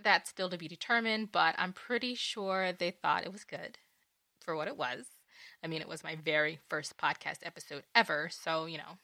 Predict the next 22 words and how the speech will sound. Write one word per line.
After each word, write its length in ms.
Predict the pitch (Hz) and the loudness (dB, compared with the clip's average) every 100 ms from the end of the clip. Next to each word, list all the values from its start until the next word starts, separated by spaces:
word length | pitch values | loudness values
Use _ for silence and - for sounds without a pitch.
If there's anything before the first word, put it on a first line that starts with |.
| _ | _
kind 200 | - 208 | 0 0
of 80 | 196 | 0
a 40 | |
low 200 | 214 233 | -2 -2
bar, 440 | 269 175 151 156 240 - | 6 8 8 6 2 -6
so 80 | 294 | -20
we'll 420 | - _ _ 294 | -20 _ _ -2
go 40 | |
with 120 | 180 - | -2 -2
that. 200 | - - - - _ _ | -6 -6 -14 -20 _ _
And 80 | 226 | -2
so 340 | 262 233 226 - _ | 6 6 6 0 _
that 180 | 226 254 | 8 8
leads 240 | 285 302 - | 8 0 0
me 220 | 277 262 | 0 0
to 680 | - - 226 214 202 196 - _ - | -2 -2 0 2 0 -4 -8 _ -14
why 420 | 175 180 185 190 | -2 2 6 6
I 140 | 185 | 4
chose 320 | 180 185 170 | 0 -4 -6
today's 340 | - - 156 - | -8 -12 -14 -14
topic. 460 | - - - - - _ _ _ _ - | -12 -12 -14 -18 -20 _ _ _ _ -2
I 360 | 196 202 196 | 2 2 2